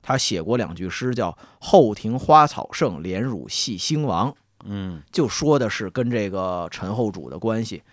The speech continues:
Speaker 1: 他自己标注说，有人说矮鸡冠花，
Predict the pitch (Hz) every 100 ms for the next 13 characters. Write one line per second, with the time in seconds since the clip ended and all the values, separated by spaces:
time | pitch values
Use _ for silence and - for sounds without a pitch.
0 | _ - 214 262 - 156 196 214 240 -
1 | - _ _ _ _ _ - 143 143 -
2 | _ _ - 123 101 92 120 185 208 208
3 | 214 - _ _ _ - 90 95 - -
4 | 160 160 165 160 156 175 160